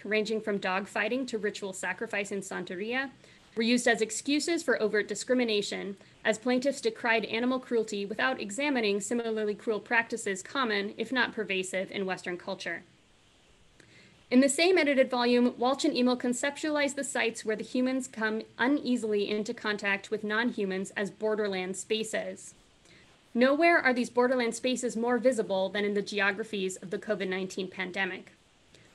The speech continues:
Zoonotic diseases, passed from non-humans to humans, irreparably trouble the existence of species boundaries,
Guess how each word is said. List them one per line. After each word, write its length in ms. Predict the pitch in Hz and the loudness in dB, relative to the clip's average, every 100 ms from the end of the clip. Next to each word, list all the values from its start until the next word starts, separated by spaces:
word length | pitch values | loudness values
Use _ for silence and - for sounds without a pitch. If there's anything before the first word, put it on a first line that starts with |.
| - _ _ | -20 _ _
Zoonotic 520 | 208 247 262 233 214 | 2 4 4 2 0
diseases, 680 | 220 190 226 254 320 349 - | -4 -6 -4 0 2 0 -2
passed 320 | - 208 208 | -2 0 0
from 180 | - 214 | -2 -2
non-humans 540 | 208 214 220 226 208 | 0 -2 0 -2 -2
to 100 | 202 | -4
humans, 600 | 226 269 240 185 214 - - - - | -4 0 0 0 -4 -8 -16 -16 0
irreparably 600 | 233 254 269 330 277 277 | 4 4 2 0 0 -4
trouble 520 | - - 285 233 196 | -4 -4 -2 0 -2
the 120 | 208 | -2
existence 520 | 202 202 240 - 233 | -4 -4 -6 -4 -6
of 100 | 208 | -6
species 420 | - - 226 240 202 | -10 -8 -6 -6 -4
boundaries, 680 | 202 202 185 180 196 - | -2 -2 -2 -6 -8 -10